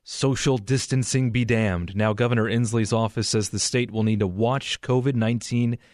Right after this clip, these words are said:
activity closely in King County over the next several weeks. Uh, but he says there are no plans to pause or wait on reopening individual counties right now. Health officials said protesters don't necessarily need to get tested,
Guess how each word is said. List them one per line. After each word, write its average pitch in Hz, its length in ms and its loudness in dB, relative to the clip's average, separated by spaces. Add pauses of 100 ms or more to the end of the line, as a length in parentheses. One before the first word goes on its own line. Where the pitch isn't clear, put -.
(160)
activity 110 440 0
closely 135 720 -2
in 107 120 0
King 117 260 -2
County 139 580 -2 (460)
over 117 160 2
the 113 80 2
next 117 180 -2
several 113 340 0
weeks. 123 400 0 (420)
Uh, 107 180 -2
but 113 100 2
he 120 60 2
says 139 240 0
there 131 120 2
are 127 140 4
no 147 160 2
plans 113 640 0
to 113 200 0
pause 139 520 0
or 107 240 0
wait 123 640 -2
on 107 240 0
reopening 104 480 2
individual 101 500 0
counties 107 560 -2
right 101 220 -2
now. 107 360 0 (420)
Health 143 200 0
officials 135 400 0
said 117 180 0
protesters 123 800 0
don't 123 300 -2
necessarily 127 920 0
need 147 180 0
to 139 40 -6
get 139 160 -2
tested, 151 500 -2